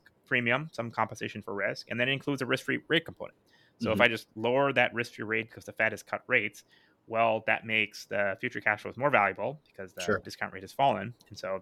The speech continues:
Speaker 1: the value of the company should go up. The premium should, should rise. And so that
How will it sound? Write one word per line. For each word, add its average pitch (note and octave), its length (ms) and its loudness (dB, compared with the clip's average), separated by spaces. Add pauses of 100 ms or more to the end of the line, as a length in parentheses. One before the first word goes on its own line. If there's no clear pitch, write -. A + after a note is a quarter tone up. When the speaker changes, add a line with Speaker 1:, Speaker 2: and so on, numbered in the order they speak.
(120)
Speaker 1:
the G#2+ 80 -12
value G2+ 200 2
of G2 40 -6
the G#2 60 -4
company A2 240 -6
should - 120 -10
go D3 120 2
up. - 160 0
The - 80 -10
premium G2+ 340 -4
should, G2+ 200 -12
should G#2+ 180 -6
rise. - 320 2
And G2 100 -16
so G2+ 240 -6 (560)
that A2 240 6